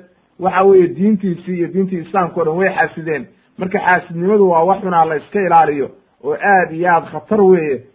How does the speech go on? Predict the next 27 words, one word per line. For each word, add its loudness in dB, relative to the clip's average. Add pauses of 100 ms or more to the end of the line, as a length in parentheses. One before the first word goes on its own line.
Xaasidnimada -2
waa 0
in -6
la -2
iska -4
ilaaliyo. -2 (1400)
Midda 0
saddexaad -2
waxaynu -2
ka -6
qaadanaynaa 0 (440)
irtikaabu -2
akhafa -4
dararayn -2 (120)
qaacidatun 0
sharciya. -6 (640)
Inay -2
qaacido 2
sharciya -4
tahay 2 (360)
oo 2
haddii 0
laba 4
dhibaato 0
isku -12
kaa 2
qabsato, -8